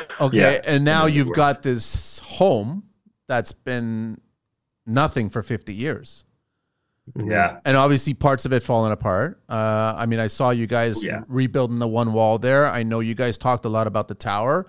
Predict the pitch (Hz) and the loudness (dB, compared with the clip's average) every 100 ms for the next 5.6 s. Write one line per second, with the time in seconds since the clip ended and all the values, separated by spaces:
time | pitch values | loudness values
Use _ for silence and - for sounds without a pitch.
0 | - - 123 139 147 151 139 143 - 147 | -14 -6 0 4 4 6 6 4 4 4
1 | 139 135 127 123 120 113 120 113 107 - | 4 4 2 0 0 0 0 0 -4 -2
2 | 127 139 127 107 117 110 98 117 120 151 | 2 4 4 2 0 0 -2 -4 0 -2
3 | 151 - - - 131 - 131 110 - 131 | -2 -10 -8 -2 -2 2 0 0 0 0
4 | 131 123 110 101 104 110 147 175 127 127 | 0 0 -2 -2 -4 -4 -4 -4 -2 -4
5 | 127 175 190 175 156 | -2 2 4 4 4